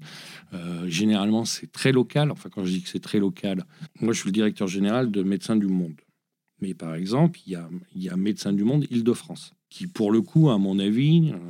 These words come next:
je voudrais pas dire de bêtises, mais qui doit être composé à soixante ou soixante-dix pour cent de bénévoles et trente pour cent de salariés, et qui a des besoins plus spécifiques.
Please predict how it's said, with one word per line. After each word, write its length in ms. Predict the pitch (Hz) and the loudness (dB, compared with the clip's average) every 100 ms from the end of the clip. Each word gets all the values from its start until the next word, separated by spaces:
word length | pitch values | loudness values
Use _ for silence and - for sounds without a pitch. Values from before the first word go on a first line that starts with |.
| 87 85 | -12 -12
je 80 | 80 | -10
voudrais 200 | 90 90 | -4 -4
pas 140 | 92 | -2
dire 160 | 95 92 | -2 -2
de 40 | |
bêtises, 460 | 95 113 - 160 117 | 0 0 4 2 2
mais 80 | 95 | -6
qui 140 | - | -6
doit 140 | 95 92 | -4 -4
être 80 | |
composé 540 | 92 95 104 98 110 104 | -2 -4 -2 0 2 0
à 80 | 85 | -2
soixante 420 | - 104 117 104 | -4 -4 -2 -4
ou 80 | 95 | -6
soixante-dix 440 | - 92 98 98 | -8 -4 -2 -2
pour 160 | 90 90 | -4 -6
cent 140 | - | -4
de 60 | 95 | -2
bénévoles 420 | 92 101 117 143 | 0 0 2 2
et 40 | |
trente 200 | 104 110 | 0 -2
pour 160 | 104 95 | -4 -4
cent 140 | 110 | -4
de 40 | 104 | -2
salariés, 440 | 104 98 95 90 - | -2 -4 -4 -6 -10
et 60 | |
qui 100 | - | -10
a 60 | 92 | -6
des 120 | 101 | -4
besoins 400 | 92 98 107 117 | -2 -2 0 -2
plus 200 | - 110 | -4 -12
spécifiques. 600 | - - - 117 - - | -10 -8 -6 -8 -10 -20